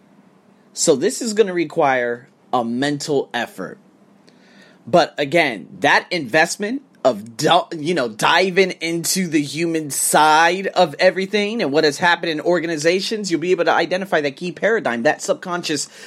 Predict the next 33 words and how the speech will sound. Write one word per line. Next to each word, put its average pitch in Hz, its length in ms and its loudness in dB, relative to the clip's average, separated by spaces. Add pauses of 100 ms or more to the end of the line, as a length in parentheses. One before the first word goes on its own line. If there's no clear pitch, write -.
(260)
that 147 300 2
key 220 340 -2
limiting 190 500 2
belief. 139 720 2 (1300)
And 120 100 0
it'll 117 40 2
be 139 180 2
able 139 220 0
to, 120 300 -4 (300)
you'll 139 160 0
be 143 140 -8
able 120 120 -12
to 110 80 -14
change 147 480 -6
that 95 200 -8
so - 120 -6
you 117 80 -4
can 123 140 -12
give 117 160 -6
yourself 113 360 -6
wisdom, 117 440 -4
guidance, 131 420 -6
power 131 600 -4 (400)
in 123 160 -6
dealing 143 300 -2
with 127 240 -6
anything 165 460 -4
else 151 220 -6
going 147 320 -4
forward. 202 480 -6 (1040)
And 107 100 -8
then 131 100 -2
again, 123 420 -4